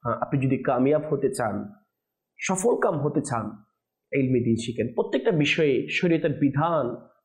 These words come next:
ইসলাম আমাদেরকে দিয়ে দিয়েছেন যে আমরা কিভাবে দুনিয়ার মধ্যে সাকসেসফুল হব, ওটা দেখিয়ে দিয়েছেন, শিখিয়ে দিয়েছেন। এবং ওই বিষয়গুলি শিক্ষা অর্জন করা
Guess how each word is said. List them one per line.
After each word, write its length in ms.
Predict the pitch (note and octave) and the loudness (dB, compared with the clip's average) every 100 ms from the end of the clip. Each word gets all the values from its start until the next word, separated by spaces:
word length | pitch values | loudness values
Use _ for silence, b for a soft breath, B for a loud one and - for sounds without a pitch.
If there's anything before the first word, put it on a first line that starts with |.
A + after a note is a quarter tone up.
| - | -2
ইসলাম 460 | D3+ - D#3 C#3+ A#2+ - - _ _ _ _ | 0 0 0 0 -2 -8 -16 _ _ _ _
আমাদেরকে 400 | B2+ B2+ C3 C3+ | 0 2 2 0
দিয়ে 340 | C3 B2 A3 A3+ | 0 2 4 6
দিয়েছেন 640 | F3 C3 - B2+ F#2 - - _ _ _ | 4 2 2 -2 -2 -8 -20 _ _ _
যে 80 | - - | -4 -2
আমরা 420 | C3 B2 C3+ - | 0 0 0 0
কিভাবে 560 | D3 D#3 D#3+ C3+ - B B - B2+ | 0 2 2 0 -2 B B -6 2
দুনিয়ার 280 | D3 D3 C#3 | 4 4 2
মধ্যে 240 | C3+ D3 | 0 0
সাকসেসফুল 580 | - D3+ - F#3+ - D3 | -2 -6 -2 -4 0 -2
হব, 560 | B2+ B2 A#2 A2 - - _ _ _ - | 0 2 2 2 -2 -18 _ _ _ -6
ওটা 340 | A#2 G2 G2 - | -2 -2 -4 -4
দেখিয়ে 320 | D3 D#3+ F#3+ D#3+ | -2 0 2 2
দিয়েছেন, 320 | C3 B2 B2+ | 2 0 -4
শিখিয়ে 360 | - F3 C3 | -2 0 2
দিয়েছেন। 380 | A2 G#2 G#2+ - - b b D#3+ | 2 0 -2 -6 -14 b b 0
এবং 200 | F3 F3+ | 0 2
ওই 200 | G#3+ D3+ | 2 4
বিষয়গুলি 520 | E3 - A3+ F3+ G3+ | 2 2 2 4 4
শিক্ষা 420 | G3+ - A3 - | 2 -2 -4 -2
অর্জন 520 | G3 - D#3+ F3+ A3+ G#3+ | -2 2 0 2 0 2
করা 480 | C#3+ G#2+ - - | 2 2 -2 -10